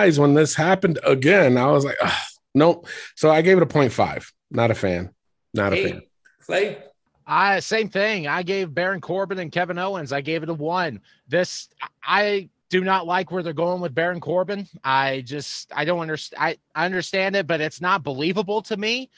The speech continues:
Speaker 3: I don't believe that he's this poor guy that,
Speaker 1: Mm-hmm.
Speaker 3: you know, has to run with the Money in the Bank and having Big E come out, distra-,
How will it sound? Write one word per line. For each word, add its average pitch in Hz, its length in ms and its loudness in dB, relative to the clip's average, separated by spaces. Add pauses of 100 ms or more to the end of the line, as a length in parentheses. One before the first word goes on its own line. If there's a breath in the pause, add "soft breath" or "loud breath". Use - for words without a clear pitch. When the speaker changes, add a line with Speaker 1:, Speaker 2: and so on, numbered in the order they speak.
(260 soft breath)
Speaker 3:
I 147 100 2
don't 175 180 -2
believe 160 320 -4
that 151 160 -4
he's 165 220 -8
this 135 180 -10
poor 180 380 -4
guy 180 460 2
that, 143 260 -2
Speaker 1:
Mm-hmm. 147 100 -12
Speaker 3:
you 165 120 -6
know, 143 240 -4
has 190 260 0
to 156 160 0 (240 soft breath)
run 214 300 0
with 226 100 -4
the 220 80 -6
Money 220 260 -4
in 208 80 -8
the 190 60 -8
Bank 190 400 -2
and 135 260 -8
having 170 260 -4
Big 170 220 -2
E 196 160 -6
come 180 240 -4
out, 170 320 -4
distra-, 156 400 -6